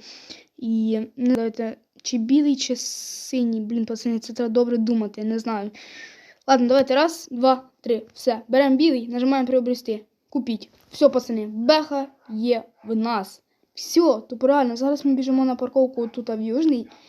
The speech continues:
і ми зразу її зараз опробуємо. Обана, це що, мій Мерс? Ні, фух, просто такий самий зроблений. Зараз ми, пацани, з вами вигрузимо, наше лишилось вісімдесят три К. Зараз ми вигрузимо з вами, е, Мерса і візьмемо беху, пацани. Я не вірю. Ні, я реально не вірю,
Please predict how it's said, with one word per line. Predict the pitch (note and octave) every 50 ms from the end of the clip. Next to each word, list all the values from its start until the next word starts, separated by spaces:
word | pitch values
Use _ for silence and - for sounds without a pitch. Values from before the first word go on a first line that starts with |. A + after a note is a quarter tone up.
| _ - _ _ _
і | - A3+
ми | A#3+ B3+ C4
зразу | C4 C4+ C4 B3+ B3 B3+
її | B3 A#3+ A#3 A3+
зараз | B3 A#3+ A#3 A3+
опробуємо. | A3 A3+ - A3+ G#3 G#3 G3+ A3 - _ _ _
Обана, | - A3+ A#3 A3+ C4 C4 C4 C4 B3+
це | B3+ C4 B3+
що, | - C4+
мій | C4 B3+ B3+
Мерс? | B3 A#3+ B3 C4 D#4+ D#4+ - - _ _ _ _ _ -
Ні, | A#3+ A#3 A3 G#3 G3+
фух, | - - - G#3 - - -
просто | - A#3+ - - -
такий | A#3 A3 B3+ A#3
самий | - B3+ A#3+ A3+ A3
зроблений. | A3+ A3+ G#3+ G#3+ G#3+ G#3+ G#3+ G#3+ - - - - - - - - - - - _ -
Зараз | C4 C#4+ D#4 D4
ми, | C#4+ C4+
пацани, | C4+ C#4 B3+ C4+ C4 C4
з | B3+
вами | C4 B3+ B3+ B3+
вигрузимо, | B3 C4+ C4+ B3 B3+ A#3+ B3 A#3+ A#3 A3+
наше | - A#3+ B3 A#3+ A#3+ - B3+ B3 A#3 - -
лишилось | B3 A#3+ - - B3+ A#3+ A#3+ -
вісімдесят | B3 A#3 - B3+ A#3+ A#3+ B3 A#3+ - A#3+ A3+
три | - A#3+ A#3
К. | A#3 A#3 B3+ B3+ C4 C#4 C4+ - -
Зараз | A#3 A3+ A#3 A#3 A#3 A#3+
ми | A#3+ A#3
вигрузимо | A#3 A#3 A3+ A3 G#3 G#3+ G#3+ G#3+ G#3+
з |
вами, | A3 A3 A3 G#3+ G#3+ G#3+ G#3 G#3 - - - - - - - - - _ _ - -
е, | - A3+ A3 A3 A3 A3 A3 G#3+ G#3+
Мерса | A3+ - A#3 A3+ B3 C4 C#4+ C#4 - - C4
і | - - A3
візьмемо | A3 A3+ A3+ A3+ A3 A3 G#3
беху, | G#3 G3+ G3+ G3 -
пацани. | G#3+ G#3 - - G3+ G3+
Я | G#3+ A#3
не | C4 C#4
вірю. | C4+ B3+ G#3+ G3 - - _ _ _ -
Ні, | A#3+ B3
я | A#3+ G#3 G3+ A3
реально | B3 C#4 D4 C4+ A#3+
не | A#3 A#3 B3+ C#4
вірю, | B3+ A#3+ B3+ C4 A#3 A3 A3+